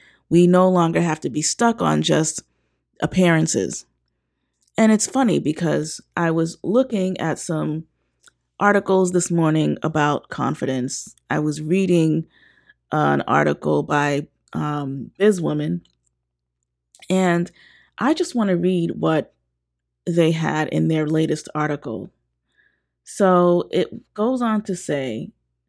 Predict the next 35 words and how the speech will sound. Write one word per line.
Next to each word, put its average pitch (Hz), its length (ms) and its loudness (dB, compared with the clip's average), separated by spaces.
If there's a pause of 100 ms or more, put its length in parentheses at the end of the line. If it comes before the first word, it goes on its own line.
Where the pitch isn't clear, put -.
(420)
that 165 540 2 (120)
fairy 240 380 0
god 180 320 0
boss 151 320 -2
and 156 180 -4
dress 165 240 -2
for 214 140 -6
success 151 480 -4
found 151 500 -4
four 185 240 2
in 175 180 -4
five 151 360 -4
women 156 480 -6 (400)
have 160 400 0
a 160 140 0
fairly 226 520 -2
rosy 185 460 0
view 156 300 0
of 165 180 -4
their 156 160 0
career 190 480 -4
outlook 147 480 -2
over 160 260 -2
the 156 100 -4
next 139 380 -8
year. 147 340 -6 (500)
One 269 400 2
third 147 300 0
are 156 140 -2
very 208 280 2
confident 156 680 -6
in 160 140 -4
their 151 160 -2
career 156 420 -4
prospects, - 760 -6